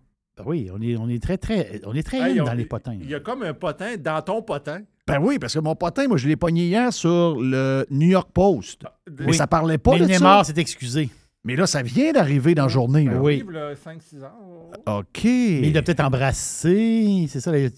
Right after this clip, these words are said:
Speaker 1: peut-être fait quelque chose de plus, là, qu'il avait pas le droit de faire. Il avait
Speaker 3: OK,
Speaker 1: le droit de
Speaker 3: mais,
Speaker 1: faire l'acte.
Speaker 3: mais là, il l'a pas, mais, mais, mais excusez-moi, il l'a pas, euh,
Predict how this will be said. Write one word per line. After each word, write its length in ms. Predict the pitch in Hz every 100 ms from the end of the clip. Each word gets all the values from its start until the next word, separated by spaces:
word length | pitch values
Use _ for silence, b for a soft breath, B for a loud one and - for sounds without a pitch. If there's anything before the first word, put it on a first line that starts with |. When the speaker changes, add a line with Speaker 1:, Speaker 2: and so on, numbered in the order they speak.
| 123
Speaker 1:
peut-être 200 | - 127
fait 140 | 139 -
quelque 320 | 120 - 117
chose 680 | - 180 151 95 85 87
de 200 | 101 107
plus, 500 | 101 143 147 - - 87
là, 80 | 82
qu'il 80 | 120
avait 120 | 113
pas 140 | - 117
le 60 |
droit 160 | 107 107
de 60 | -
faire. 320 | 139 113 - _ _ _ _ _ _ _ _ -
Il 100 | 117
avait 100 | 135
Speaker 3:
OK, 60 | 131
Speaker 1:
le 40 |
droit 100 | 135 180
de 40 |
Speaker 3:
mais, 60 | 165
Speaker 1:
faire 220 | 147 143
l'acte. 380 | 151 226 269 -
Speaker 3:
mais 120 | 113
là, 100 | 180
il 100 | 117
l'a 100 | 117
pas, 160 | 143 120 92 85
mais, 200 | 58 50
mais, 100 | 71
mais 80 | 90
excusez-moi, 420 | - 117 180 120 82
il 120 | 82
l'a 80 | 85
pas, 320 | 110 104 87
euh, 380 | 80 73 76